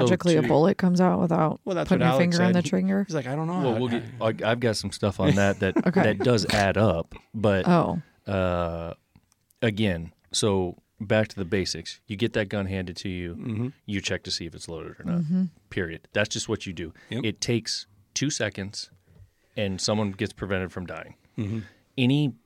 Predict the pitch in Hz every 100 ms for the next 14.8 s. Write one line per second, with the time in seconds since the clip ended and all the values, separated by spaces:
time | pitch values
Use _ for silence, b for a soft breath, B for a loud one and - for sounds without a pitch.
0 | _ _ _ 120 135 135 120 110 - 110
1 | 101 110 95 87 87 101 104 90 - 82
2 | 82 - _ _ - 117 95 90 98 110
3 | - 117 - - 101 98 - 98 98 87
4 | 98 87 - - 98 110 120 127 139 147
5 | - - 95 98 92 - 95 82 92 131
6 | 123 113 87 85 - 90 90 85 90 101
7 | 127 120 - b b b 104 90 - -
8 | 113 - - 151 175 185 _ _ _ 107
9 | 90 107 95 85 - - 262 214 - 190
10 | 196 202 175 98 104 113 156 170 143 -
11 | 123 - 160 170 147 92 98 123 - -
12 | 131 123 113 110 113 104 101 98 107 82
13 | - - 185 117 101 104 120 110 110 101
14 | 101 95 98 104 110 80 -